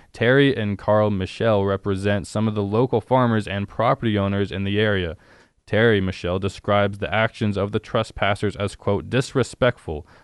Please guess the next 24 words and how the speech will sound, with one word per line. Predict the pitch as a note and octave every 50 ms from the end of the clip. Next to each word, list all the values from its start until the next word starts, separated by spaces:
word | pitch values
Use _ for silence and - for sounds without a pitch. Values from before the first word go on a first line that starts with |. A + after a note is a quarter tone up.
| _ _
unquote. | E2+ F2 F2 - - - G2 F#2 D#2+ - - _ _ _ _ _ _ _
There | - G2+ G2+ G2
are |
signs | - - A2 A2+ A#2 B2 B2 A#2
and | G#2+ G#2 -
posts | - G#2+ G#2 G2+ - -
all | G#2 G#2 B2 C#3 D3
over | D#3 D#3 C#3+ C3+
the | A#2+ A2
land | A2 A#2+ B2+ B2 A2 G2+ F#2+
that | F#2 F#2+
are | G2 G2 F#2+
informing | F#2 F#2 - - - C3 E3 E3+ E3+ C#3 A2+
people | - A#2 A2 G#2 - A2 G#2+ G2+
they | G2 G2+ G#2 G#2+
are | G#2 G#2+ A2 A2+ G#2+ -
on | - A#2 B2+ C3 A#2 A2 G#2+ G#2+
private | - - G#2 G2 G#2 G2+ F2+ -
property. | - A2+ A2 A#2 - - F#2 E2+ E2
However, | - F2 F2 F2+ G2+ G#2 G2 G2+ F#2+
those | F#2 F#2+ F#2 F#2
signs | - - G2 G2 G2+ G2+ F#2 F#2
and | F2+ F2+
posts | - - B2 B2+ A#2+ G#2 - -